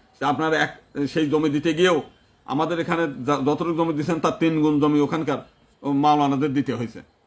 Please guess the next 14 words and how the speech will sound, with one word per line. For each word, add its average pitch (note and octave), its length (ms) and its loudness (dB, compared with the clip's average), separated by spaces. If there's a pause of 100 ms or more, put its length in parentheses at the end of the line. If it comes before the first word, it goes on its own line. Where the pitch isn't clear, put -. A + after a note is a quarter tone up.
(340)
আমাদের E3 340 2
কারণে, A2+ 260 -4
না D#3 200 4
দিয়ে D#3 200 0
আপনাদের D3 300 -2
ওখানে D3+ 260 -2
যাইতে C#3 240 0
দিত A2 180 -8
না। F#2 180 -12 (220)
তারপরেও F3 460 2
সেইখানে D#3 360 -2
যাইতে D3 240 0
বসতে B2+ 280 -4
দিতে, G#2 340 -10